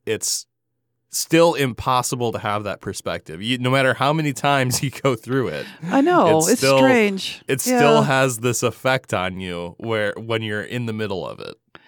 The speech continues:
Speaker 2: It's strange, and sometimes you need other people, um, to remind you that you've been there before, <laughs> and you will get out of it. <laughs>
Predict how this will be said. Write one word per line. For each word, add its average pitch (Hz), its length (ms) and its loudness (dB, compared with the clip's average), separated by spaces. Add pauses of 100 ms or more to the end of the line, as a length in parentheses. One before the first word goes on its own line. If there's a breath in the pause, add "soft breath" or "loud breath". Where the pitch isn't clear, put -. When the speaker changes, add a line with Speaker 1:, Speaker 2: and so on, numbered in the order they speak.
(480 loud breath)
Speaker 2:
It's 233 180 2
strange, 240 480 4
and 226 140 2
sometimes 285 460 4
you 233 80 2
need 226 180 2
other 202 220 4
people, 190 640 0
um, 180 260 0
to - 140 -6
remind 175 440 2
you 180 140 2
that 165 180 0
you've 180 160 -2
been 170 200 2
there 151 180 2
before, 175 520 0
<laughs> - 40 -14
and 196 120 2
you 190 120 -2
will 233 260 6
get 202 180 2
out 165 200 2
of - 200 -8
it. - 300 2 (100)
<laughs> - 0 -